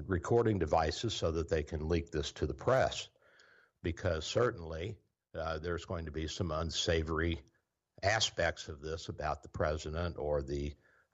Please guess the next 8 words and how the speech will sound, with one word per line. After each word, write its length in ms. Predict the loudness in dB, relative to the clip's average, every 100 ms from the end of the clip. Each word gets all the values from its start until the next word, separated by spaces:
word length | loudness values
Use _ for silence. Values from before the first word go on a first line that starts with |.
| -12
the, 460 | -4 -2 -2 -4 -2
uh, 280 | 0 0 -2 -6 _ _ _ _ _ _ _ _ _ _ _ _ _ _ -4
the 80 | 2
people 360 | 2 4 4
that 240 | 6 4 4
ran 260 | 4 4
his 180 | 2 0
campaign. 800 | 0 0 0 2 2 2 0 -2